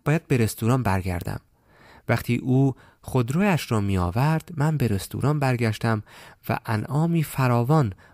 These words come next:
روی میز گذاشتم. چطور می‌توان با شخصی که به ما خدمت می‌کند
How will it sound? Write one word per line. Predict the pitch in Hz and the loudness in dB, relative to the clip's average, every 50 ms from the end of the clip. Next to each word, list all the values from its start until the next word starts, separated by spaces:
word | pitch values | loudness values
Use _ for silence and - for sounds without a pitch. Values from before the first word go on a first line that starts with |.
| _ - | _ -2
روی | 113 113 110 104 95 | 0 2 2 2 2
میز | 95 95 98 101 98 92 - - | 2 0 0 0 -2 -2 -4 -6
گذاشتم. | - 98 92 92 95 92 92 - - - - - 117 - _ _ _ _ _ _ - - - - - | -6 -6 -4 -4 -4 -6 -6 -6 -6 -8 -8 -8 -10 -14 _ _ _ _ _ _ -20 -20 -20 -18 -6
چطور | - 240 240 294 320 302 | -2 -2 0 0 0 2
می‌توان | 226 165 - 131 131 120 123 123 120 | 2 0 2 2 2 2 2 2 2
با | 120 120 | 2 0
شخصی | - - 139 127 - - 131 120 | 0 0 -2 -2 -2 -2 -4 -2
که | - 131 123 | -2 -2 0
به | 117 120 | 0 2
ما | 117 117 113 | 2 2 0
خدمت | - - 131 120 113 - 120 113 113 - | 0 0 0 0 0 0 0 -2 0 -2
می‌کند | 117 107 - - 113 113 110 104 - | -4 -4 -2 0 0 2 0 0 -2